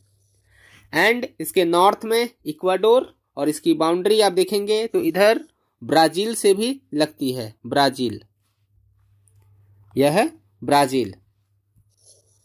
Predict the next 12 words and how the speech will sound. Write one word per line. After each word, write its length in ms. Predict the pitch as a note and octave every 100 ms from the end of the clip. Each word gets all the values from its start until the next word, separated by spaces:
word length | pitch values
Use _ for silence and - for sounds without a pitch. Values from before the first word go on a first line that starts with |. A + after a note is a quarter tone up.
| _ _ _ _ _ _ _ _ -
ठीक 160 | E3 A3
है। 140 | B3+ - _ _ _ -
और 220 | E3 G#3
इसके 240 | G#3 -
साउथ 420 | F#3+ F#3 F#3 A3 A#3
में 280 | A#3 B3+ -
आप 120 | D4+ D#4
देखेंगे 500 | E3 F#3+ G#3 G#3 G#3
तो 120 | G#3
एक 160 | F#3 F#3
कंट्री 400 | E3+ F3 A3 A3
है 320 | A3 A#3 C4+